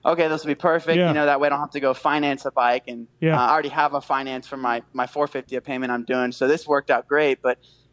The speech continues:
Speaker 1: basically, the bike got stolen right before Monster Cup, which is, like, insane, right? And, um,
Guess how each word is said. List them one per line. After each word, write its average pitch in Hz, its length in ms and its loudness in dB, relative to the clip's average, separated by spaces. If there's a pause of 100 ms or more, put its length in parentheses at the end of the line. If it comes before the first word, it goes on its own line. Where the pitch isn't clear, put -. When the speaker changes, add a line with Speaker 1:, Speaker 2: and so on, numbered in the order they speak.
Speaker 1:
basically, 254 380 2
the 160 100 2
bike 175 320 0
got 160 200 0
stolen 160 680 -2 (220)
right 175 260 0
before 170 680 0
Monster 147 440 0
Cup, 127 380 0
which 156 200 -4
is, 151 100 -6
like, 156 260 0
insane, 143 480 -4
right? 131 300 0
And, 131 260 -6 (280)
um, 120 480 0